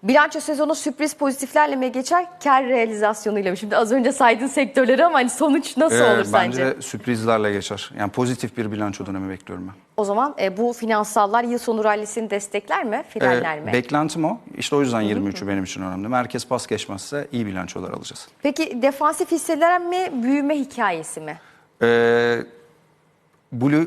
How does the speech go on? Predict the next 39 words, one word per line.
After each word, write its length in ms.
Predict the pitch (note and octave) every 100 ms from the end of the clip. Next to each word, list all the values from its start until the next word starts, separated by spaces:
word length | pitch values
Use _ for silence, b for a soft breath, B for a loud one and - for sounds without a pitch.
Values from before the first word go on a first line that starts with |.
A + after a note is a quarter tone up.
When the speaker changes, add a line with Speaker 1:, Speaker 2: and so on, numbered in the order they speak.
| A#2
Speaker 2:
ben 140 | C3+
artık 320 | C#3+ C3 B2+
blue 140 | C3 C3
chip 200 | - -
dönemi 260 | A2 G#2
olduğunu 240 | G#2 G2+ G#2
düşünüyorum. 320 | - C#3+ A#2+ A#2+
Blue 100 | B2+
chiplerin 460 | - - A#2 A2+
büyüme 240 | G#2+ G2+ F#2+
hikayesi. 460 | F2+ F2+ F2 - -
İşlerin 400 | D3+ - B2 B2
iyi 100 | A#2+
gittiği 280 | G#2+ - G#2
blue 140 | G2
chiplerde 400 | F#2 - F2+ E2+ E2+
kalmak 460 | E2+ E2+ - -
lazım. 160 | - - _ _
Speaker 1:
Peki. 140 | G3 B2+
Speaker 2:
Her, 140 | C3 - -
her 180 | A#2+
sektör 520 | A#2 - A2 - G2+ G2+
değil 240 | B2 - -
ama 160 | A2 -
işlerin 380 | - - G#2+
iyi 140 | A#2+ A2+
gittiği 220 | G#2 F#2
sektörlerde 640 | - G2 G2 F#2+ G#2 G#2+
durmak 340 | F#2+ F#2 - -
lazım. 240 | - - _ -
Speaker 1:
Yoğun 320 | G3+ C4+ C4+
gelen 280 | C4 B3+ A#3+
bilançoların 640 | B3 B3+ B3 A#3 A3 A3+
ardından 400 | A#3 A3 A3+ C4
yeniden 340 | B3 A#3 B3+
görüşmek 420 | A3+ G#3 - G#3+ -
dileğiyle. 240 | F3 D#3+
Speaker 2:
Anlaştık. 640 | - A2 G2+ - - -
Speaker 1:
Çok 120 | -